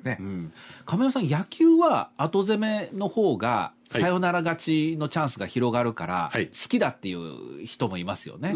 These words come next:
Speaker 3: そうですね。
Speaker 2: うん。
Speaker 3: ただ、勢いつけるためには先攻がいいと言います。
Speaker 2: はあ。
Speaker 1: あー。
Speaker 3: はい。
Speaker 2: どちらかというと、あの、弱者の、あの、戦力が劣ってるチームが奇襲を仕掛けるには
Speaker 3: そうです、
Speaker 2: 先攻の方が有利ですかね。
Speaker 3: そうです。はい。はい。
Speaker 2: うん。
Speaker 1: うん。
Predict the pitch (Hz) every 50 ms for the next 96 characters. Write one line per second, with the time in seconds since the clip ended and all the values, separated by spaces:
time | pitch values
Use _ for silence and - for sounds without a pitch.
0 | 165 131 - - 160 139 117 90 82 - - 120 135 160 160 131 123 113 98 87
1 | 80 - - 214 202 165 165 156 - 185 220 220 220 220 180 - - - - 214
2 | 220 202 180 214 202 202 214 220 202 156 - 160 143 143 127 139 139 135 127 120
3 | 104 - 90 85 76 73 - - - - _ - - 143 147 143 139 135 127 123
4 | 117 113 120 123 120 120 117 117 - 110 107 104 101 95 87 - - _ _ _
5 | - 302 330 - 339 285 240 226 196 180 175 170 165 180 196 185 - - - 135
6 | 135 135 131 120 120 117 - 247 302 302 - - - 277 208 156 117 101 90 80
7 | - - _ - 117 117 113 113 107 - - - 311 269 202 160 143 139 156 208
8 | 208 - - 196 185 - 220 185 147 120 - - 175 - - - 254 262 254 233
9 | - - 247 247 - 262 247 196 - 190 190 160 139 131 120 - 120 120 104 92
10 | 92 95 95 82 - 135 123 98 - 80 87 82 76 - - - - 104 80 -
11 | - - 107 120 123 120 117 107 98 90 85 - 92